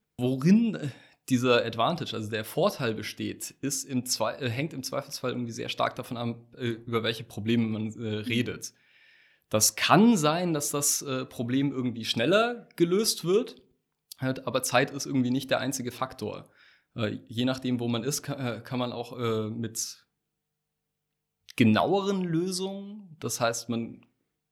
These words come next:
Speaker 1: kommt, äh, viel, viel präziser irgendwo dran, man kann Dinge viel genauer beschreiben.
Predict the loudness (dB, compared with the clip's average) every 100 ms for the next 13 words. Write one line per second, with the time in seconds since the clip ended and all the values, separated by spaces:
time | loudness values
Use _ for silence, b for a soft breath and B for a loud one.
0 | -8 0 0 -2 -6 0 0 -2 -8 -14
1 | -8 0 0 0 -4 -4 -6 -2 0 2
2 | 2 2 0 0 -4 B B B B B
3 | B 2 2 2 -2 -4 -2 -4 -2 0
4 | 2 2 -2 -4 -2 0 2 4 4 2
5 | 0 0 4 4 4 -2 -4 -10